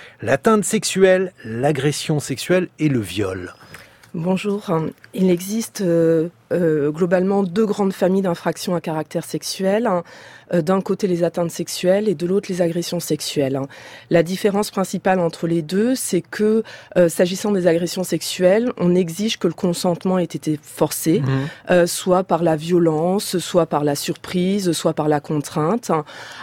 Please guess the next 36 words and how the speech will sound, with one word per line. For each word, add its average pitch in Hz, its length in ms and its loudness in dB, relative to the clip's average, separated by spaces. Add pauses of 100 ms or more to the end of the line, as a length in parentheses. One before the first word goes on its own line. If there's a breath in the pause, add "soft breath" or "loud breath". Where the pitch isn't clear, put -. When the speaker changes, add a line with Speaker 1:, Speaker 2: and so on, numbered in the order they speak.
Speaker 2:
alors 185 280 4
que - 80 -2
pour 180 180 -4
les 165 240 2
atteintes 190 320 -2
sexuelles, 170 960 2
il 180 120 2
n'y 180 140 4
a 165 100 2
pas, 202 560 2
euh, 165 120 0
d'exigence 175 800 -2
de 160 100 -4
forçage 165 440 -2
du 170 80 -10
consentement. 139 600 -6 (760 soft breath)
Speaker 1:
Et 143 160 0
dans 120 240 -2
le 117 100 -6
cas, 95 580 -4
donc, 98 220 -12 (180)
de 90 120 -18
cette - 320 -12
affaire, 180 640 -2 (480 loud breath)
il 107 80 -14
s'agit 117 400 -6
d'une 95 420 -16
enfant 104 380 -8
de 95 260 -14 (120)
onze 123 340 -4
ans. 196 400 -2
Est-ce 127 160 -12
que - 100 -10
l'on 113 140 -6
peut 151 160 -6
considérer 120 800 -6